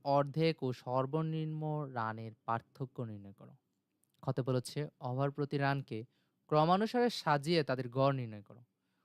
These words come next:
গতে বলেছে, প্রদত্ত রানের একটি রেখাচিত্র অঙ্কন করো। শিক্ষার্থীরা, আজকের ক্লাসে দেখানো যে সকল সৃজনশীল প্রশ্নগুলো ছিল, এগুলোর ধারাবাহিকভাবেই পরীক্ষাতে প্রশ্ন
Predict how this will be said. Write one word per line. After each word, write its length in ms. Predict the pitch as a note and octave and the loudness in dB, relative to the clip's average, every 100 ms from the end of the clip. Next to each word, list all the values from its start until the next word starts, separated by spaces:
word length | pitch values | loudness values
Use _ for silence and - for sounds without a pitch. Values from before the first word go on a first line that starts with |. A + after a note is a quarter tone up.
| _ | _
গতে 260 | - B2+ C3 | -2 -2 -2
বলেছে, 360 | C3 C3 B2+ F3 | -4 -4 -4 -8
প্রদত্ত 420 | F3+ B2+ A#2+ A#2 B2 | -6 -4 -4 -4 -4
রানের 320 | A2+ A2 A2 | -6 -6 -10
একটি 220 | G#2+ - D#3+ A2 | -14 -12 -12 -10
রেখাচিত্র 600 | A2 A2 - - A2+ - F#3 | -12 -12 -12 -14 -14 -12 -12
অঙ্কন 280 | C#3+ A#2+ G#2+ | -12 -12 -18
করো। 180 | G#2+ G#2+ _ _ _ _ _ _ _ - | -20 -20 _ _ _ _ _ _ _ -6
শিক্ষার্থীরা, 560 | F#3+ F3+ D3+ B2 A#2 G#3+ _ _ _ _ _ _ - | -4 0 -2 -2 -10 -12 _ _ _ _ _ _ -4
আজকের 480 | C#3+ D3+ - - F#3+ | -2 -2 -4 -2 -2
ক্লাসে 440 | F3+ F#3 F3 - F#3+ F3+ B2 | 0 0 0 0 -2 -2 -2
দেখানো 500 | A#2+ B2 - D3 A#2+ A#2 | -2 -2 -4 -6 -6 -8
যে 180 | A2+ B2+ | -8 -6
সকল 340 | B2+ E3 D#3+ E3+ | -4 -6 -4 -4
সৃজনশীল 640 | D#3+ - B2+ C#3+ F3+ - G#3+ | -4 -8 -4 -2 -2 -4 -4
প্রশ্নগুলো 500 | G3+ F#3 F3 D#3+ D3+ | -4 -2 0 0 -2
ছিল, 260 | - B2 B2+ B3+ _ _ _ _ _ _ _ - | -4 -8 -8 -10 _ _ _ _ _ _ _ -6
এগুলোর 520 | C#3+ C3+ D3 D#3 E3 D3+ | -4 -2 -2 0 0 0
ধারাবাহিকভাবেই 1200 | B2 A2 A#2+ C3 B2+ D3+ B2+ F#2+ G#2 A2 D#3 B2+ A#2+ C3 - | -4 -4 -2 -2 -2 -4 -8 -14 -10 -2 2 2 -2 -10 -6
পরীক্ষাতে 560 | B2 B2+ _ C3+ A#2 B2+ | -4 -4 _ -10 -8 -10
প্রশ্ন 400 | - B2 - | -6 -8 -8